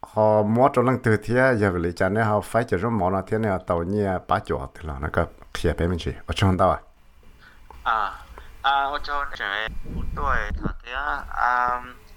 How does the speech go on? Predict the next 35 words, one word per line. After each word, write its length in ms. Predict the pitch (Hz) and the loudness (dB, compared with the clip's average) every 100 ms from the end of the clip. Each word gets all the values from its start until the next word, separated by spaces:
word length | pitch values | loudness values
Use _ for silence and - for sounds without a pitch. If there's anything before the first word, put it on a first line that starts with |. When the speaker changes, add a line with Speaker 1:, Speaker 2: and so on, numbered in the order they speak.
| - - | -6 -4
Speaker 2:
hay 100 | 151 | -4
cho 480 | 175 170 165 160 151 - - | -2 0 2 0 -2 -4 -8
bao 120 | 175 | -8
nhiêu 220 | 196 190 180 170 | -8 -6 -6 -6
nó 720 | 160 151 147 147 143 147 127 123 | -6 -8 -8 -6 -2 -2 -4 -8
lấy 120 | 120 123 - | -12 -16 -10
thọ 160 | 117 117 | -6 0
là, 240 | 113 101 104 | 0 0 -2
ờ, 200 | 107 104 104 | -2 -2 -4
V 20 | |
M 140 | 113 | -4
C 320 | 107 - 107 - | -4 -4 -4 0
tuổi, 320 | 135 139 147 - - - | 2 2 2 2 0 0
bao 100 | 117 | -2
nhiêu 220 | 123 - 127 | 0 4 6
nó 200 | 117 110 110 | 6 4 -2
giờ 300 | 107 104 101 | 2 2 2
ít 100 | 120 - | -2 -2
bao 100 | 107 | -2
nhiêu 380 | 135 120 101 95 | 2 2 4 2
là, 300 | 87 90 98 - - - - - - | 2 0 -2 -2 -2 -4 -6 -4 0
là 80 | 95 - | 0 2
ba 140 | 120 - | 0 0
tuổi, 320 | 127 120 98 95 92 - | 0 2 2 0 -2 0
à, 280 | 95 92 87 | 0 0 0
đồ 200 | 104 104 - | -2 -2 -2
cho 80 | 85 - | -4 -4
bé 60 | |
sẵn 260 | - 95 85 78 67 - - - | -4 0 0 -2 -12 -16 -16 -12
bị 120 | 90 - - - | -8 -8 -10 -14
giờ 180 | - 101 | -10 -10
tụi 140 | 95 98 | -8 -2
ta 100 | 107 | 0
mua, 280 | 113 110 117 | 2 2 2
ờ, 100 | - | -2